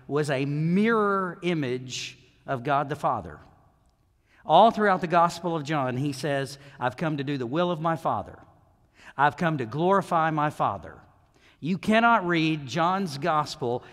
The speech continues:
without getting that message. Jesus is our prime example,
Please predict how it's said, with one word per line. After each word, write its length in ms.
without 760
getting 640
that 600
message. 840
Jesus 500
is 120
our 140
prime 340
example, 600